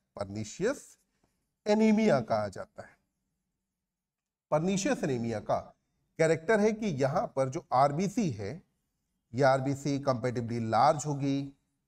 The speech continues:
इमैच्योर होगी, तो आरबीसी यहां पर लार्ज होती है, इमैच्योर आरबीसी बनती है।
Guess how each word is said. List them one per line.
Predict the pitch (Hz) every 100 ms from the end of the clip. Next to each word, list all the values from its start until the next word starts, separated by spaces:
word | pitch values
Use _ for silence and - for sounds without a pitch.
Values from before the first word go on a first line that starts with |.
| _ _ _ _ _ _ _ -
इमैच्योर | 160 165 165 160 185 175 170
होगी, | 131 113 113 117 123 - _ _ _ _ _ _ _ _ -
तो | 127
आरबीसी | 127 123 139 147 139
यहां | 131 135
पर | 143 127
लार्ज | 110 104 127 131
होती | 139 - 123
है, | 120 120 120
इमैच्योर | 135 135 131 127 139 127
आरबीसी | 123 110 110 - 110
बनती | 98 95 107
है। | 101 220